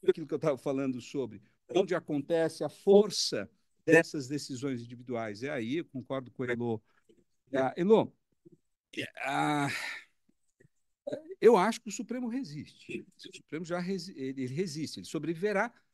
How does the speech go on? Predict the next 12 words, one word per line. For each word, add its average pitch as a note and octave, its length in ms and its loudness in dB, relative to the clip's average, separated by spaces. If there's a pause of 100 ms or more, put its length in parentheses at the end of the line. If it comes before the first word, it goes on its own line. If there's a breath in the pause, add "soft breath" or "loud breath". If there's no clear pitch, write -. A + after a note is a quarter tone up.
(180)
envergonhadamente G3 1040 0
ou F4 60 -10
não, F#3 340 -4 (120)
constrangidamente D#3+ 840 -8
ou E4+ 80 -10
não. E3 260 -6 (360 loud breath)
Então, A3 100 -4
se - 80 -4
amanhã F3+ 400 -2
o A#2+ 80 -6
Congresso A#2 540 -6
aprovar, B2+ 680 -8